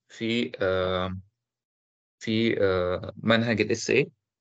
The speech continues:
آه، شابتر سكس في، في المنهج بتاعنا في الكلية هو لحد بس سلايد اتنين وعشرين، فهتلاقيه هنا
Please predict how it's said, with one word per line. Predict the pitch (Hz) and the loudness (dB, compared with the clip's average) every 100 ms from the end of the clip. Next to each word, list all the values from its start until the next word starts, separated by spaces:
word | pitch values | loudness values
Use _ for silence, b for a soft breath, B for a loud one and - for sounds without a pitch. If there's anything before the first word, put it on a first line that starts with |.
| _ _ _ _ _ _ _ _ _ | _ _ _ _ _ _ _ _ _
آه، | 98 101 101 95 95 95 - | 2 6 6 4 2 0 2
شابتر | - 123 143 | 4 6 6
سكس | 110 139 143 - 131 | 4 4 2 0 0
في، | 120 - - | 0 -4 -16
في | - | -6
المنهج | 110 120 143 147 127 | 0 2 2 2 0
بتاعنا | 131 143 151 | 0 0 0
في | 143 | -2
الكلية | 127 120 120 113 143 147 | -4 -2 -2 2 4 4
هو | 127 | 2
لحد | - 127 131 127 | 2 0 0 0
بس | 131 - | -2 -4
سلايد | - 117 120 127 | -10 0 2 0
اتنين | 113 120 | -4 -6
وعشرين، | 120 113 - 131 | -6 -6 -6 -6
فهتلاقيه | 156 101 98 - 113 120 | -4 -6 -2 -2 -2 -2
هنا | 117 110 104 101 | -2 0 0 -4